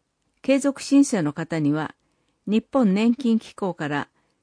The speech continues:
審査結果が十月頃までに郵送されます。保険料の追納をお勧めします。免除または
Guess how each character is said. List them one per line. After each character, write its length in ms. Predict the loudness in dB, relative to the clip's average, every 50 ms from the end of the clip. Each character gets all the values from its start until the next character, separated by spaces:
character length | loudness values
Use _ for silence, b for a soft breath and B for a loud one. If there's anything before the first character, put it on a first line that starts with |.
| _ _
審 320 | -20 -4 0 2 2 2
査 200 | 2 -2 -6 -4
結 220 | -2 -2 -2 -2 -4
果 160 | -6 -6 -4
が 200 | -4 -4 -6 -6 -8
十 280 | -8 -4 -2 -2 0
月 260 | 0 -2 -2 -4 -4
頃 220 | -2 -2 -2 0 -2
ま 140 | -2 -4 -4
で 120 | -4 -4
に 180 | -4 -4 -4 -4
郵 140 | -4 -4
送 240 | -4 -4 -4 -6 -6
さ 160 | -4 -6 -8
れ 140 | -8 -6 -6
ま 120 | -6 -8 -8
す。 380 | -10 -14 -18 -20 -20 -20 _ _ _ _ _ _ _ _ _ _ _ _ _ _ _ _ _ _ _ _ _ _ _ _ _ _ _ _ _ _ _ _ _ _ _ _ _ _ _ _ _ _
保 200 | -4 -2 -2 2
険 220 | 4 6 6 6 6
料 220 | 6 4 2 2
の 180 | 0 0 -2 -4
追 320 | -4 0 2 4 6 6
納 300 | 6 6 4 4 2 2
を 160 | 0 0 -2
お 60 | -4 -6
勧 280 | -4 -6 -4 -2 -2
め 140 | -2 -2 -2
し 180 | -6 -8 -6 -6
ま 140 | -6 -6
す。 340 | -8 -12 -16 -18 -18 -20 _ _ _ _ _ _ _ _ _ _ _ _ _ _ _ _ _ _ _ _ _ _
免 280 | 2 4 6 6 6 6
除 240 | 4 0 -2 -2 -4
ま 180 | -4 -2 -2 -2
た 140 | 0 -2 0
は 240 | 0 -2 -4 -6